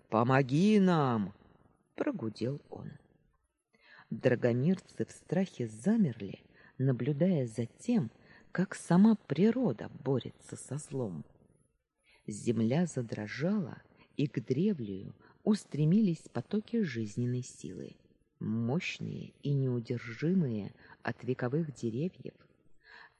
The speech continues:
тоненькие и еле заметные от крохотных цветов. Сила всех растений Драгомира вливалась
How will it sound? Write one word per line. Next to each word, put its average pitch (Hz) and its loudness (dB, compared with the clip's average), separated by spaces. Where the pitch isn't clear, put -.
тоненькие 123 2
и 131 -4
еле 139 0
заметные 120 -2
от - -8
крохотных 185 -2
цветов. 123 -12
Сила 160 -2
всех - -4
растений 170 0
Драгомира 117 0
вливалась 131 -4